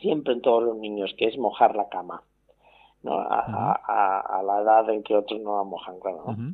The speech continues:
Speaker 1: El, salvo ese, que es, pero está creciendo muchísimo y tiene que ver con la relación con la madre,
Speaker 2: Ujú.
Speaker 1: entonces está creciendo una barbaridad ahora, o sea, el, el, bueno, hay que tener en cuenta que el seis por ciento de los norteamericanos,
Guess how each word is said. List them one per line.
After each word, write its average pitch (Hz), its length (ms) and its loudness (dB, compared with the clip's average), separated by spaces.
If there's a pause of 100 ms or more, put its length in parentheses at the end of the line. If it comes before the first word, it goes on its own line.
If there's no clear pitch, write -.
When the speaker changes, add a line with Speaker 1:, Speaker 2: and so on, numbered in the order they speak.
(160)
Speaker 1:
El, 123 680 6 (440)
salvo 131 320 6
ese, 190 420 0 (120)
que 120 260 6
es, 127 180 2
pero 117 160 4
está - 220 0
creciendo 160 560 2
muchísimo 131 560 -2
y 123 60 -2
tiene 123 200 0
que 123 120 2
ver 120 140 6
con 117 120 2
la 104 80 2
relación 101 360 -2
con 120 120 0
la 113 80 4
madre, 123 380 2 (400)
Speaker 2:
Ujú. 117 140 -8
Speaker 1:
entonces 123 200 4
está - 180 -2
creciendo 151 360 0
una 131 120 4
barbaridad 131 640 2 (240)
ahora, 135 460 4 (160)
o - 40 -20
sea, 113 140 4
el, 107 160 2 (300)
el, 107 240 -4
bueno, 117 260 0
hay 101 80 -4
que 104 80 -6
tener 107 160 0
en 107 60 -2
cuenta 117 240 2
que 110 80 0
el 98 120 -4
seis 110 220 -2
por 110 140 -2
ciento 113 260 -2
de 110 80 0
los 107 140 0
norteamericanos, 110 920 0